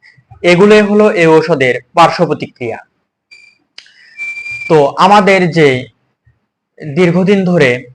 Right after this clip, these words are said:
অ্যাজমা, ডার্মাটাইটিস, শরীরের চর্মরোগ, চোখের অ্যালার্জিক জনিত সমস্যা, তো এই ধরনের সমস্যায় ভুগছেন, এছাড়াও মারাত্মক বাতের ব্যথা বা শরীরের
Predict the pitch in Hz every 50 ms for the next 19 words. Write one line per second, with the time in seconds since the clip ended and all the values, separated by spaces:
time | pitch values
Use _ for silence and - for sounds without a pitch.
0 | _ _ _ _ _ _ _ _ _ _ _ _ - 170 180 180 175 156 180 160
1 | 156 139 135 127 131 151 - _ _ _ _ _ _ _ _ _ _ _ _ -
2 | - 147 170 170 170 175 175 170 170 180 170 170 165 151 139 135 135 - - -
3 | - _ _ _ _ _ _ _ _ _ _ _ _ _ - - 180 170 165 160
4 | 151 143 131 131 135 135 - _ _ _ _ - 190 190 185 185 180 175 165 139
5 | 131 131 131 - - - _ _ _ _ _ _ _ - 180 170 175 180 165 156
6 | 165 160 - 165 175 180 185 175 160 190 185 165 190 185 185 180 185 185 185 -
7 | 190 175 180 170 175 175 165 131 120 117 - - _ _ _ _ _ _ _ _
8 | _ _ _ - 151 147 - 151 175 190 190 202 202 208 202 180 151 131 131 135
9 | 135 - - - 170 165 170 175 175 - 190 180 175 156 156 160 156 160 - 135
10 | 120 113 107 104 _ _ _ _ _ _ _ - 170 170 175 202 202 190 160 143
11 | 139 143 - 156 151 160 160 160 160 160 - - 151 139 135 135 - _ _ _
12 | _ _ - 135 131 165 175 170 190 190 180 175 180 175 175 170 170 170 165 151
13 | 143 139 131 127 127 - 170 156 151 143 139 135